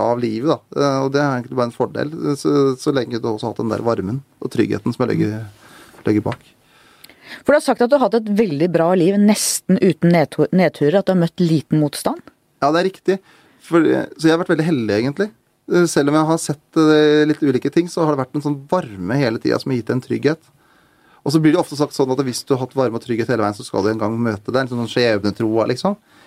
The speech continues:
Speaker 1: Jeg har ikke helt, eh, jeg tror verden er litt urettferdig sånn noen ganger. <laughs> Altså at, eh, og der har jeg vært heldig med oppvekst. Og, og der jeg vokste opp da, på Ilseng, det er jo mest kjent for et sånn promillefengsel. Så når jeg var liten, så var det mange fanger hjemme også, som drev og hadde lager på låven.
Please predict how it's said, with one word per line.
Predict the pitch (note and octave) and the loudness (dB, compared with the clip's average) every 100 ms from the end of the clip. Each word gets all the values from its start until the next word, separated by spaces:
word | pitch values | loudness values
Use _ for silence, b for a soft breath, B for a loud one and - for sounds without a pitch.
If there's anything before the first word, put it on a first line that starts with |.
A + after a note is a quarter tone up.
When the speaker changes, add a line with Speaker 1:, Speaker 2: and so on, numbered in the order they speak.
| b | b
Speaker 1:
Jeg | C3+ | -2
har | |
ikke | C3+ D3 | 0 -2
helt, | D3 - - - B1+ | -2 -6 -6 -6 -6
eh, | - B B B B B _ _ - | -6 B B B B B _ _ -6
jeg | - | 2
tror | E3+ D#3 | 2 2
verden | C3 C#3 | 0 0
er | D3+ | -2
litt | D#3 | 0
urettferdig | D3 A2+ - A2+ A2+ | 2 2 0 -4 0
sånn | C3+ | -2
noen | C3 C3+ | 0 2
ganger. | D3 F3+ - | 2 0 -2
<laughs> | F3+ E3+ | -2 -2
Altså | D3+ E3+ D3 | 0 -2 0
at, | D#3 | 0
eh, | D3+ D#3 | 0 2
og | D#3 D3 | 0 0
der | C#3+ | 2
har | D#3+ | 2
jeg | B2 | 0
vært | B2 - C#3 | -4 -8 -8
heldig | C3+ C3+ - - A#2+ | -4 -4 -4 -4 -6
med | - | -6
oppvekst. | - - A#2 - C3 | -8 -10 -10 -6 -2
Og, | C3 B B B B B | -2 B B B B B
og | C#3 | 0
der | C3+ | 0
jeg | C#3+ | 0
vokste | - - | -4 -6
opp | D3+ | -2
da, | F3+ | -2
på | D3 | -2
Ilseng, | A2 - D3+ | -2 0 0
det | D#3+ | 2
er | C3+ | 0
jo | |
mest | B2+ - | 0 -2
kjent | A2 G2+ | -4 -2
for | - | -4
et | A#2 | -4
sånn | A#2+ A2+ | -4 -6
promillefengsel. | A#2 C3 A#2 F#2 F#2 G2 - G#3 | 0 2 2 0 -4 -6 -4 -4
Så | - | -2
når | C#3 | -2
jeg | B2 | 0
var | B2+ | 0
liten, | A#2+ - C#3+ | -2 -4 -4
så | D#3 | -2
var | B2 | 0
det | B2 | 0
mange | A2+ - | -2 -2
fanger | A#2+ G2 G#2+ | -2 0 0
hjemme | G2+ | 0
også, | G2 B2+ C#3 | 0 -2 -4
som | C3 | -4
drev | A#2 | -2
og | A#2 A#2 A#2 | 0 0 2
hadde | A#2 A#2 A#2 | 2 2 2
lager | A2 G2 A2 | 0 0 -2
på | - A#2+ | 0 0
låven. | A2+ A2+ G#2 F3 | 0 0 0 -2